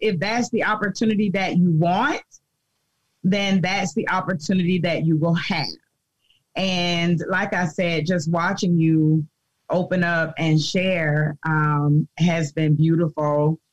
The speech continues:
And I pray that in, in your different spaces,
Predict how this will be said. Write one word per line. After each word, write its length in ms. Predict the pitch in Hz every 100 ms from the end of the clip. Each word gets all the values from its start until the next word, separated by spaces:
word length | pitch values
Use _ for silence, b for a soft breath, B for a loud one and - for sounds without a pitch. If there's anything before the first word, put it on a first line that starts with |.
| _ _ _ _ -
And 480 | 175 170 170 165 165
I 180 | 175 165 147
pray 400 | 208 196 220 226
that 540 | 196 175 165 165 156 - -
in, 760 | 180 185 185 185 185 190 202 - _ -
in 200 | 190 185
your 120 | 180
different 440 | 180 185 185 165
spaces, 920 | - - 170 196 - 226 247 277 -